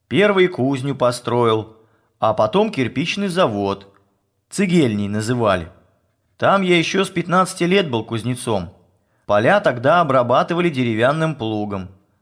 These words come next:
Сахой называли. А нам из Германии привезли с полсотни металлических плугов. Исаковский, в обмен на шерсть и кожи. А овец развелось. В каждом дворе целые стада.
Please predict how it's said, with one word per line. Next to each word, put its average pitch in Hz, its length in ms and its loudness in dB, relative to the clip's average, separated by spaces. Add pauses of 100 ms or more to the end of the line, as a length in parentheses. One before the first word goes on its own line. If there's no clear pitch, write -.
Сахой 175 420 0
называли. 110 560 0 (680)
А 120 140 2
нам 135 280 0
из 113 100 -2
Германии 113 640 0 (260)
привезли 156 400 0
с 220 80 -6
полсотни 190 600 0
металлических 156 800 -2
плугов. 113 520 -2 (480)
Исаковский, 147 880 -2 (260)
в 117 120 0
обмен 151 420 0
на 127 140 2
шерсть 185 480 -2
и - 80 -4
кожи. 98 520 -4 (320)
А 123 140 2
овец 160 340 0
развелось. 131 680 2 (480)
В - 140 -20
каждом 170 480 0
дворе 180 320 4
целые 175 400 0
стада. 117 720 0